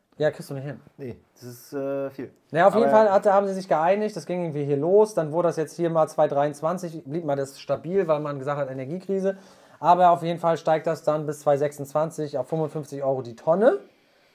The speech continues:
Speaker 1: Äh, das ist eine Steuer.
Speaker 2: Genau.
Speaker 1: Ja? Sowas wie, wie eine andere Steuer, die es auch gibt, wie Tabaksteuer oder was.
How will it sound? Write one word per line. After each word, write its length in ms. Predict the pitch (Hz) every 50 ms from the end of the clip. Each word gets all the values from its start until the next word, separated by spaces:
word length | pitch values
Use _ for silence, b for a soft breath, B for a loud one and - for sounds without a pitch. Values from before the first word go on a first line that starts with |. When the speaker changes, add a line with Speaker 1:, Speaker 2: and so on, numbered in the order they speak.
| b b b b b b b
Speaker 1:
Äh, 200 | 147 160 165 165
das 100 | 160 170
ist 60 | 180
eine 60 | 190 185
Steuer. 380 | - - 147 127 117 98 87 - _ _ _ _ _ _ _ _ _ _ _ _ _
Speaker 2:
Genau. 160 | - 147 101 90 _ -
Speaker 1:
Ja? 180 | 143 175 277 - B B B B B B B
Sowas 280 | B - 139 135 110 120
wie, 220 | 131 135 127 123 117 127 131 131
wie 60 | 147
eine 100 | 151 147
andere 200 | 139 151 139 127
Steuer, 220 | - - 131 127
die 100 | 123 117
es 60 | 110 123
auch 80 | 110 -
gibt, 120 | 123 110
wie 80 | 117 113
Tabaksteuer 440 | - 117 107 90 - - 113 110
oder 120 | 101 101 92
was. 100 | 92